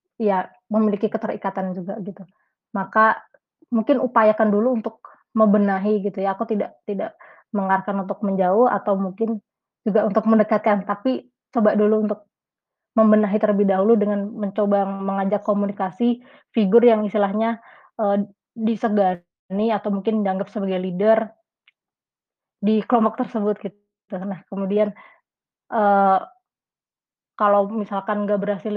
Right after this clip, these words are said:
juga aku kepikiran cara-caranya mungkin juga, eee, langsung masuk aja gitu, Afri, untuk ketika ngobrol gitu, langsung masuk aja untuk cerita juga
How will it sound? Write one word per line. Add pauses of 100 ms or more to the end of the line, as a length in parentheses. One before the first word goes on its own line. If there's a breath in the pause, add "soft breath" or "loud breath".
juga (1600)
aku
kepikiran
cara-caranya
mungkin
juga, (320 loud breath)
eee, (580)
langsung
masuk
aja
gitu,
Afri,
untuk (440 soft breath)
ketika
ngobrol
gitu,
langsung
masuk
aja
untuk (140)
cerita
juga